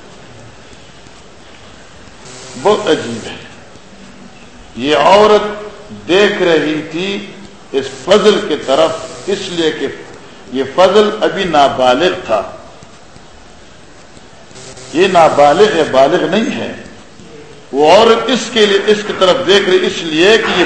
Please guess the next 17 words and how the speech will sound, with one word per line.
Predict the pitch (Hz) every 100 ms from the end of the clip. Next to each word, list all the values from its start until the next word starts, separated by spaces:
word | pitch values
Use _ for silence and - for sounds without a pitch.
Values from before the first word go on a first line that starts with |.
| 127
بچہ، | 175 175 214 226 - - 151
یہ | 185
نابالغ | 180 170 151 151 151 185 156
لڑکا | 135 135 208
بڑا | 208 - 254 -
حسین | - - 208 233 247 196
ہے، | 170 - - - - - - - 113
بڑا | 139 196 254
جمیل | 247 247 220 233 226 185
ہے۔ | 190 - - - - - - - - -
وہ | 175 208
دیہاتی | 180 180 226 226 247
عورت | 214 214 220 220
تھی، | 214
اس | 202 202
نے | 202
ایسا | - 233 233 226